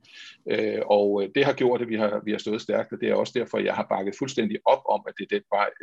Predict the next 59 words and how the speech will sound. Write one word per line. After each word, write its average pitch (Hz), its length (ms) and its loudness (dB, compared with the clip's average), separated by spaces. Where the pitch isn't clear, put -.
øh, 92 840 0
vi, 104 220 0
vi, 104 220 2
vi 101 120 -2
skal - 180 0
gå. - 300 0
Og - 120 -4
det 117 80 2
vil 110 60 2
sige, 110 220 0
at 107 60 -4
vi 110 60 2
har 107 160 6
holdt 98 240 2
mange 107 320 -2
møder 117 420 6
med, 110 260 4
med 104 220 0
de 120 100 -2
fors-, - 300 -8
forskellige 107 340 0
specialforbund. 107 840 0
Her 107 100 4
senest 123 460 0
har 104 80 -2
vi 101 80 0
haft 107 240 -2
et 104 120 -10
par 104 60 -2
møder 98 220 0
med 101 120 -2
indendørsidrætten, 127 720 0
for 120 100 4
at 110 60 -2
finde 110 180 2
ud 117 100 4
af, 107 140 4
hvordan, 107 440 -2
øh, 104 200 0
hvordan 101 240 -2
skal 107 180 -8
vi 117 140 -4
agere 113 460 0
i 101 160 -6
det 120 140 2
her, 110 160 2
hvad, 101 280 -2
hvad 104 120 0
er 98 40 0
det 98 100 -4
mest 107 260 -4
fornuftige, 107 480 -2
også 98 240 0
i 101 120 0
forhold 101 320 -2
til - 140 -8
det 95 140 -8
politiske. - 480 -8
Øh, 101 420 2